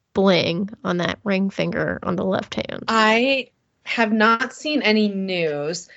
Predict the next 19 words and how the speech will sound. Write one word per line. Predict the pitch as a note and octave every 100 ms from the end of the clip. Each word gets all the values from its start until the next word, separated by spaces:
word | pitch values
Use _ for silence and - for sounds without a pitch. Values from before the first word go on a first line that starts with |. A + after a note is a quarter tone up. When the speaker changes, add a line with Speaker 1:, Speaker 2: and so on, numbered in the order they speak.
| - _ _
Speaker 2:
It | A3 G3
honestly | G3 G#3+ A#3+ - D4+ C4+
would | B3+ F#3+
not | G#3+ G3+ F3+ F3+ F#3+ -
shock | - - F#3+ D#3 - A3+
me | A#3 B3 B3+ A#3+
if | G3+ F#3+ F3
they | F#3+
were | F#3 F3
engaged | F3+ F3 F#3 F3+ - -
or | E3+ D3+
already | E3+ D#3+ D#3 D#3+
married | C#3 C#3+ C#3+ D3 -
with | E3+ D#3+
the | F3
way | D#3+ D#3
that | D3+ D3+
they're, | D#3 D3
like, | C#3+ D3 C#3+ - -